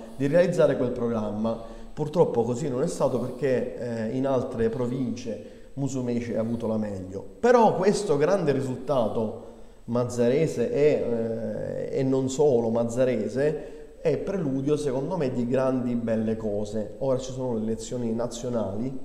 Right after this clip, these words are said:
secondo me il Movimento Cinque Stelle lì si gioca la partita, quella seria, perché è da anni che aspettiamo quel momento,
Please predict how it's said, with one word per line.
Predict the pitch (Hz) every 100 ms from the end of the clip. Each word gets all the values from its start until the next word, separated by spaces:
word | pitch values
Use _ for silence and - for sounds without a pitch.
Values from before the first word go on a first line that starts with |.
| - - -
secondo | - 117 131
me | 151 127 107
il | 120
Movimento | 117 120 120
Cinque | 123 131
Stelle | - 127 117
lì | 117
si | 110
gioca | 117 113 110 -
la | 120 117
partita, | 113 110 - 139 123 123 120
quella | - - 127 120 117
seria, | - 143 123 110 107
perché | 110 -
è | 113
da | 110 127
anni | 135 117
che | 117
aspettiamo | - 123 113 117 113
quel | 131 123
momento, | 120 117 113 101